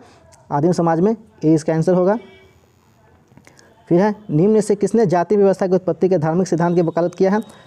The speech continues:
तो धार्मिक सिद्धांत की वकालत करने वाले हैं घुरिए, तो ऑप्शन नंबर यहाँ पे डी सही हो जाएगा।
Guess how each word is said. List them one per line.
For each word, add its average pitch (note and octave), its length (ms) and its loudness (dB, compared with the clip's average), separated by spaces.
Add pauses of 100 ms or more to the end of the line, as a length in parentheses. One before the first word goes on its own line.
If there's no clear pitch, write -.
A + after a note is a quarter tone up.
(260)
तो D3 60 0
धार्मिक D3 320 0
सिद्धांत F#3 300 0
की F#3+ 60 2
वकालत E3+ 380 0
करने E3+ 180 0
वाले E3 180 2
हैं F3+ 120 2
घुरिए, D3+ 340 2
तो G3+ 220 -6
ऑप्शन D3 180 -2
नंबर C#3+ 180 2
यहाँ D3 120 0
पे G3 160 -2 (300)
डी C3 280 0
सही F3 140 0
हो F3 100 2
जाएगा। F3+ 280 2